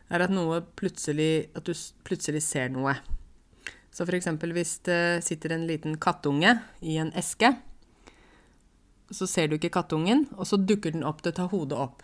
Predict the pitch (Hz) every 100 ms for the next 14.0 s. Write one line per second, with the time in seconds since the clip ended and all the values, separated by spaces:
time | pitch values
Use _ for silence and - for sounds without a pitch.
0 | - - 170 160 165 156 156 - - -
1 | - - - - - - - - 165 170
2 | 160 175 151 - 160 160 156 156 - 175
3 | 156 156 139 156 151 151 151 151 151 147
4 | - - - 170 214 247 233 - - -
5 | - - _ - - - - 170 185 190
6 | 175 170 - - 147 156 170 165 220 240
7 | - - - 175 170 165 170 180 - 165
8 | 143 151 151 147 147 226 233 208 196 -
9 | 165 156 156 143 135 127 123 - 185 175
10 | 151 147 - 139 - - - _ - -
11 | - - - - - 156 - - - -
12 | - - 220 226 214 202 202 208 - 190
13 | - - - - 190 180 160 165 170 170